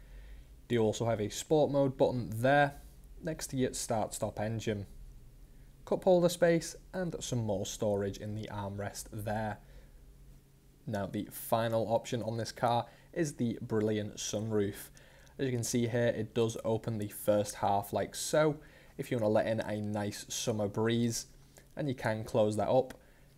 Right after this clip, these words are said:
as well as closing the actual cover itself so that you can protect any kind of sun glare or anything as such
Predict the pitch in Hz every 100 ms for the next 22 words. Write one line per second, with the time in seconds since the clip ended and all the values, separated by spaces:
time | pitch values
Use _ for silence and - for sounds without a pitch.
0 | - - - 151 135 117 104 104 107 -
1 | - 117 110 107 104 101 107 95 101 -
2 | - 113 104 104 - - - - - 110
3 | 107 - 104 - - 131 127 - - -
4 | - - - - - 127 117 110 117 101
5 | 113 - 98 - - - 110 104 104 110
6 | 101 95 - - 117 107 107 104 98 101
7 | - 147 143 107 104 - 104 98 - -
8 | - 101 - -